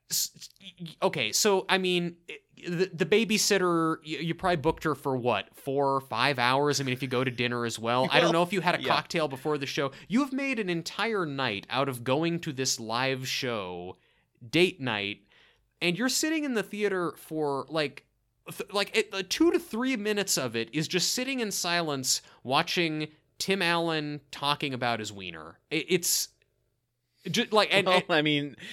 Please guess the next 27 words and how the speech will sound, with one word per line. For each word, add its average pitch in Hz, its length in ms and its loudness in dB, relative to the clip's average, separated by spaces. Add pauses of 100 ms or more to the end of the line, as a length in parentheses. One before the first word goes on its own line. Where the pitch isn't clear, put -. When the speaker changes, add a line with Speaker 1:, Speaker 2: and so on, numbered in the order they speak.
(220)
Speaker 2:
people 156 200 2
do 143 120 4
that 127 220 2
to 127 100 -4
his 104 160 -4
live 117 260 0
show, 101 260 -6
his 113 200 -8
stand-up 107 400 -4
as 92 120 -14
well, 98 240 -2
so. 92 300 -6 (500)
Speaker 1:
I 214 120 -6
gue-, 170 200 -8
I 202 120 0
guess, 226 500 2
I 185 120 2
guess 214 280 2
it 208 80 -2
was 208 160 0
a 208 60 -2
different 196 380 -4
time, 170 400 -2
but, 143 140 -2
like, 165 260 2 (960)
I, - 80 -12 (160)
I, 175 120 4